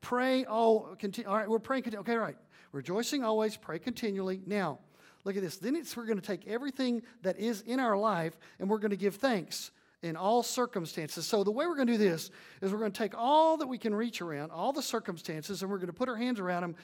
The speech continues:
We're gonna lock our hands together. Ready? Okay, see that? And we're gonna give thanks in all circumstances, all right? For this is God's will for you in Christ Jesus. And the way we're gonna do that, and when we get through, we're gonna do fist bump. Fist bump, yeah, all right?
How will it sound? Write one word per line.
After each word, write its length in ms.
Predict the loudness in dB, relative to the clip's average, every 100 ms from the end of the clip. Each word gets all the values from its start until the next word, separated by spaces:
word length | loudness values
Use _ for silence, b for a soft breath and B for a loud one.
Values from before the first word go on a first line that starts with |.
| B
We're 120 | -6 -4
gonna 160 | -2
lock 320 | 0 2 2
our 120 | 0 0
hands 260 | 2 0
together. 320 | 0 2 2
Ready? 300 | 2 0 0
Okay, 240 | 0 0 -2
see 200 | -2 0
that? 240 | 0 -2 -6 -18 b b b b -8
And 160 | -6
we're 140 | -4 -2
gonna 160 | -2
give 240 | 0 0 0
thanks 520 | -2 -2 -4 -8 -12
in 180 | -10 -10
all 500 | -6 -4 -2 -2 -6
circumstances, 1200 | -12 -6 -6 -4 -8 -8 -10 -10 -10 -10 -10 -8
all 60 | -2
right? 240 | -2 -2 B B B B
For 200 | 2 2
this 400 | 4 0 0 -4 -2
is 360 | 2 2 -2
God's 420 | -4 -4 -4 -6
will 220 | 0 0 0
for 160 | -4
you 240 | -4 -4 -2
in 260 | 0 -2
Christ 480 | -2 -2 -2 -2 -6
Jesus. 760 | -2 0 0 -4 -8 -10 -12 B B B
And 80 | 0
the 60 |
way 80 | 2
we're 60 | 2
gonna 140 | 0
do 40 | 2
that, 240 | 0 0
and 140 | -2 -4
when 100 | -4
we 60 |
get 140 | -4 -2
through, 100 | -2
we're 80 |
gonna 160 | 0 -2
do 60 | 0
fist 240 | -2 -2
bump. 180 | -8 -10 B 2
Fist 160 | 2
bump, 140 | 2 2
yeah, 180 | 2 2 -2
all 100 | 0
right? 200 | 2 0